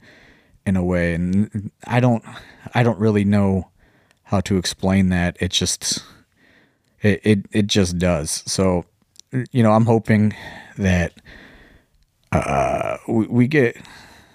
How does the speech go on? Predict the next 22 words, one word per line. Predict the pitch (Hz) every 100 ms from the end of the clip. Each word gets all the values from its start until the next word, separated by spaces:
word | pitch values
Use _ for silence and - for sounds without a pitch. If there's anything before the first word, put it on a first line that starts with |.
| _ _ _ _
you | - 101
know, | 92 98
w-, | - 110 _
we | 101
sell | 95 107 101
these | 95
shows | - 95 90
out, | 95 95
and | 90
there's | 90 92
a |
lot | 101 107
of | 92
positive | 92 92 92 90 87 - - - - _ _ _ -
energy | 120 113 107 101
going | 104 101 98
this | 98 -
weekend | 101 95 104 95 92
because, | 95 - 104 98 90
uh, | 98 95 90 90 -
you | 147
know, | 143 139